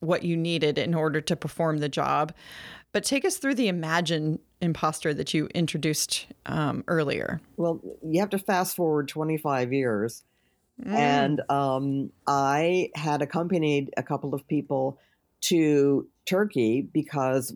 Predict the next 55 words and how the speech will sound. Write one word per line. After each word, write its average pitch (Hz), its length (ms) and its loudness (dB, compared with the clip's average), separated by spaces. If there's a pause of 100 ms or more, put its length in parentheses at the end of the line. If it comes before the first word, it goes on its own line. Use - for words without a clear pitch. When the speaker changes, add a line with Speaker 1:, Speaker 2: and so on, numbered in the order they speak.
Speaker 2:
we 156 160 2
were 160 140 4
working 139 420 0
on 120 200 -2
a 120 40 -4
Turkish - 600 -2
E 123 100 -2
T 110 240 -2
F, 82 320 -4 (280)
and 139 420 2 (180)
we 151 160 2
were, 131 160 2 (160)
we 147 140 2
were 147 80 4
going 139 200 2
to, 127 180 0 (100)
we 139 160 0
were 135 120 0
going 147 280 0
to 127 60 2
launch 120 760 -2 (240)
the, 131 240 2
uh, 117 80 2
E 139 140 0
T 139 200 2
F 117 200 2
at 120 180 -2
that 120 240 0
time. 139 540 -4
So 135 200 0
we 135 140 2
were 139 160 2
there 123 220 2
for 127 140 -4
the 120 120 0
launch 123 440 -2
party 123 400 0
and 120 100 0
all 117 140 0
the 117 80 -4
festivities 120 920 0
and 117 200 -4 (280)
a 143 40 -10
bunch 135 240 -2
of 123 120 0
other 123 180 0
things. 127 300 -2
And 190 80 0
I 277 120 0
had 330 160 0
been 202 180 2
to 131 60 2
many 143 320 2
launch 110 440 -2
parties, 101 500 -2